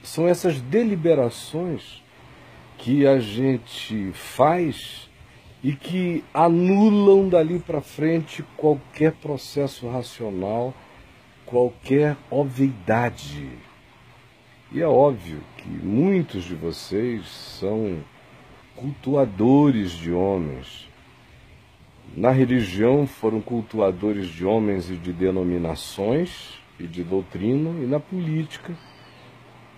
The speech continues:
vocês são fanáticos do mesmo jeito. Eu não estou falando com todos, mas você sabe se é com você que eu estou falando. Você sabe.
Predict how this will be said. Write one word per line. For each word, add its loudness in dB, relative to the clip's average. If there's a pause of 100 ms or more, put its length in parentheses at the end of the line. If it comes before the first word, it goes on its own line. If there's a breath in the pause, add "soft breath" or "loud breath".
(260)
vocês -2
são 0
fanáticos 0
do -4
mesmo -2
jeito. -4 (300)
Eu -12
não -10
estou -14
falando -2
com -6
todos, -2
mas -4 (100)
você -2
sabe 4
se -4
é 4
com -2
você -4
que -10
eu -4
estou -8
falando. -8 (600)
Você -8
sabe. -16